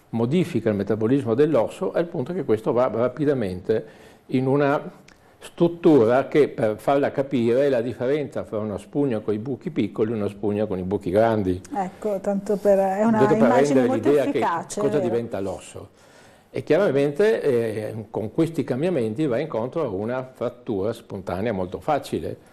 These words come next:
Speaker 2: Mm.
Speaker 1: Generalmente l'esame che si fa, che è una moc,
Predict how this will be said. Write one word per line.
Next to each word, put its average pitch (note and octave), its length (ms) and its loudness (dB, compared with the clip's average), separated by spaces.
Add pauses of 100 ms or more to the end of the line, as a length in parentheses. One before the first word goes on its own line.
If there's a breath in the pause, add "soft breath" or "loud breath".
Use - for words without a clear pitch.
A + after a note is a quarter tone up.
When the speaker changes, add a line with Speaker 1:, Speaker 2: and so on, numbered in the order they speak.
(140 loud breath)
Speaker 2:
Mm. F3 40 -12 (480 loud breath)
Speaker 1:
Generalmente A2 720 4
l'esame A2 500 0
che A2 80 -2
si G2+ 160 -6
fa, A2+ 360 0
che A2 120 -6
è F#2+ 40 -2
una F#2+ 220 -2
moc, G2+ 380 -2